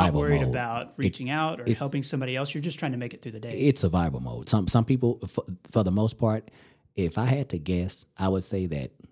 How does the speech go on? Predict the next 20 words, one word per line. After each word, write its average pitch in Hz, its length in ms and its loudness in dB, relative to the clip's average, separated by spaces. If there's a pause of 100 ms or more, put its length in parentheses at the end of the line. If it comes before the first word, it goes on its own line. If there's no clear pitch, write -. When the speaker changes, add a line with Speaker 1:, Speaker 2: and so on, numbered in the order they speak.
(420)
Speaker 1:
at 85 160 0
least 98 480 0
seventy-five 95 680 0
percent 85 300 -4
of 76 80 -6
the 76 80 -6
people 76 480 -4
in, 78 220 -6
in 78 220 -6
our 76 180 -6
community, 78 680 -6 (400)
I 170 80 -4
don't 95 320 0
think 85 280 0 (420)
they 80 640 -2 (100)
one 78 240 -2
hundred 78 220 -2
percent 71 320 -6
know 71 200 -2
if - 100 -12